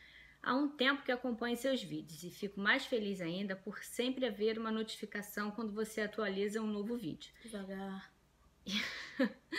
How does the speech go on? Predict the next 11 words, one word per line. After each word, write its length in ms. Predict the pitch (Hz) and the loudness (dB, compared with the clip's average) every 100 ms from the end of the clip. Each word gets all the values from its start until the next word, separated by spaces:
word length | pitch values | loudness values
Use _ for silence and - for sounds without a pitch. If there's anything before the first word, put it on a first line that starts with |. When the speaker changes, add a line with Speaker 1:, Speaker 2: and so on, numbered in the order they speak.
| - - - | -4 -6 -4
Speaker 1:
E, 120 | 208 | 0
acima 360 | 208 208 277 277 | 0 4 6 6
de 120 | 240 | 4
tudo, 440 | 220 262 247 202 - - - | 2 4 4 2 -6 -12 -2
quando 240 | 240 233 | 2 2
compartilha 680 | - 220 220 208 - 240 240 | 2 0 2 0 0 2 4
seu 200 | 233 220 | 4 2
dia 220 | 202 226 | 2 4
a 40 | 220 | 4
dia 240 | 185 190 | 4 0
conosco, 600 | 190 269 254 156 - - | 2 4 4 2 -2 -8